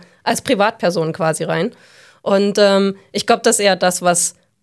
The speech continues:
im Nachgang noch mal so ein bisschen weiter nach oben ploppt, zu sagen, "Ah, krass, ich bin ja eigentlich hier als Sophia Gerschel und nicht als Filmprojektmitarbeiterin", das ist einfach schon noch mal was anderes.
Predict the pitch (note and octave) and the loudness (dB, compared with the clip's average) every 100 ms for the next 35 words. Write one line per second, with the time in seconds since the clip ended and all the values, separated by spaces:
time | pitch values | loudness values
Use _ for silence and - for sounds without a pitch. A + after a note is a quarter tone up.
0 | _ - G#3 F#3 G#3+ - A#3+ A#3 A3+ A#3+ | _ -6 -2 0 -2 -2 0 0 0 -2
1 | A3 A3 A3 G#3 G#3 F#3 F3+ F#3 F3+ E3+ | -2 -4 -2 -2 -2 -2 -4 -6 -4 -2
2 | F#3 F3 D#3+ F3 G3+ A#3+ G#3 G3 G3 F3+ | -2 -4 -4 -6 -6 -2 -2 -2 -4 -4
3 | F3 E3 - F#3 - - E3+ E3 E3 F3 | -4 -8 -6 -8 -8 -10 -8 -6 -6 -8
4 | E3+ F3 E3 - E3+ - F3 E3 D#3+ F3+ | -6 -6 -6 -6 -10 -6 -4 -2 -4 -4
5 | G#3+ F3+ E3+ E3+ E3 - E3+ E3 - E3 | -4 -2 -2 -2 -4 -4 -4 -6 -6 -8
6 | - F3 F3 F#3+ F3+ F3+ F3+ F3+ G3+ F#3 | -6 -6 -6 -6 -6 -4 -4 -4 -6 -4
7 | F3+ F3+ D#3+ E3 E3+ - E3 D#3+ D3+ D#3+ | -4 -4 -4 -4 -6 -6 -6 -6 -6 -10
8 | - E3 E3+ D#3 D3+ | -6 -4 -4 -4 -8